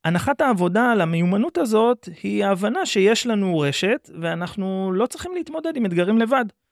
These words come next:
המענה לשאלות, בעיות והצרכים שלנו נמצאים כבר ברשת הקיימת שלנו. מכאן הצורך שלנו לפנות לאנשים שאנחנו מכירים, להתייעצות ולשיתופי פעולה,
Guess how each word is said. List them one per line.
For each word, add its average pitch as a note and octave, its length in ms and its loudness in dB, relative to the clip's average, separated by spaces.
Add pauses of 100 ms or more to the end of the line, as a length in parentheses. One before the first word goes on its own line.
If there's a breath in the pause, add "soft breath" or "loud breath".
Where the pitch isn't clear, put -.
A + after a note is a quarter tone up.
(160)
המענה F3+ 520 6
לשאלות, F#3 560 2
בעיות E3+ 380 2
והצרכים E3+ 440 -4
שלנו A3 320 0
נמצאים F#3+ 380 0
כבר C4+ 280 0
ברשת F3+ 580 0
הקיימת A#3 360 -2
שלנו. C#3 340 -4 (120)
מכאן C#4+ 360 2
הצורך B3 340 2
שלנו D3+ 560 0
לפנות D#3+ 340 -2
לאנשים A#3+ 340 -2
שאנחנו G3 280 -2
מכירים, D3+ 580 0
להתייעצות D#3 840 0
ולשיתופי D3+ 540 -6
פעולה, C#3 420 -2